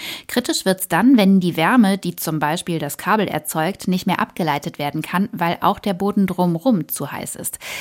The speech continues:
Dann kann es passieren, dass das Kabel beschädigt wird und das kann dann auch einen Stromausfall auslösen. Bei den Ausfällen, die wir jetzt im Südwesten erlebt haben, sagen die Netzbetreiber aber, das lag wohl eher nicht an der Hitze.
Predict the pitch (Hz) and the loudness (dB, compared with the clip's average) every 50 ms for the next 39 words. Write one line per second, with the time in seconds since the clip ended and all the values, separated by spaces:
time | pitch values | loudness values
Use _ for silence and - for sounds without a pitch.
0 | - - - 220 214 269 349 - - 254 240 233 - - 185 170 - - 214 233 | -12 -6 -2 0 2 2 2 4 4 4 4 4 2 -2 -4 -2 0 2 4 4
1 | 240 226 185 175 180 - 160 151 - - - 202 214 202 185 165 - 160 156 - | 6 6 4 2 0 -4 -6 -8 -6 -4 0 0 2 2 2 2 2 0 -2 -2
2 | - 160 160 170 208 208 - - 220 226 240 240 - - - - 185 190 - - | -2 -2 -2 -2 -2 -4 -4 -4 -4 -4 -2 -4 -6 -8 -6 -6 -6 -6 -6 -4
3 | - 185 202 - - - - - 190 202 208 226 233 - - 214 220 - - 214 | -4 -4 -4 -4 -6 -6 -4 -2 0 0 2 2 2 2 2 0 0 0 0 0
4 | 220 226 226 - - 220 208 143 - - - - - - 139 139 - - 123 - | 0 0 0 -2 -2 -2 -2 -2 -2 -4 -6 -8 -8 -8 -8 -8 -8 -8 -8 -10
5 | - - - - - - - - - - - - - - - - - - - 170 | -10 -10 -10 -10 -8 -8 -8 -8 -10 -12 -14 -16 -14 -14 -14 -16 -10 -6 -4 -2
6 | 180 170 - 170 196 226 - - 262 233 233 226 208 196 185 196 196 196 196 196 | -2 0 2 2 2 0 0 2 4 6 6 6 6 4 4 4 4 4 2 0
7 | 196 - - 170 180 175 165 165 - - 147 180 180 - - 247 240 233 226 240 | -2 -4 -2 0 0 0 0 -2 -4 -4 -4 -4 0 4 4 6 6 6 4 2
8 | 247 240 - 233 226 226 226 214 175 175 175 190 190 185 180 175 180 180 - - | 0 0 0 0 4 4 4 4 4 4 2 4 4 4 4 2 0 -2 -2 -4
9 | - 180 - - 190 175 175 180 - - 180 175 170 - - - - 170 170 - | -4 -4 -2 0 2 2 4 2 2 4 4 4 4 2 0 -4 -6 -4 -4 -2
10 | - 170 165 180 175 - 175 170 - - - 185 196 185 175 165 156 165 190 - | -2 -2 -2 -2 -2 -2 -2 -2 -2 -2 0 0 2 2 2 2 2 0 0 -2
11 | - - - 208 202 202 190 208 196 - - 220 214 | -4 -2 -2 0 0 0 0 -2 -4 -4 -2 -2 -2